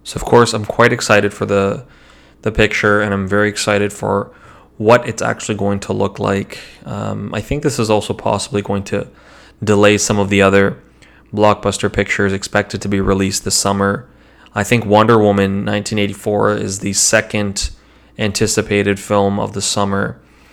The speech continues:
So that possibly may get delayed. And I think Top Gun Maverick, Tom Cruise's, uh, picture, is also supposed to be released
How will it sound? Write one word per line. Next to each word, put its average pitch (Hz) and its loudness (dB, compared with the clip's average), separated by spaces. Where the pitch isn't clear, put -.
So 101 2
that 117 4
possibly 101 0
may 101 0
get 104 -4
delayed. 98 -2
And 113 0
I 107 2
think - -8
Top 143 -4
Gun 104 0
Maverick, 101 -2
Tom 127 0
Cruise's, 110 0
uh, 101 0
picture, 104 -2
is 95 -4
also 120 2
supposed 110 -2
to - -6
be 101 2
released 95 -2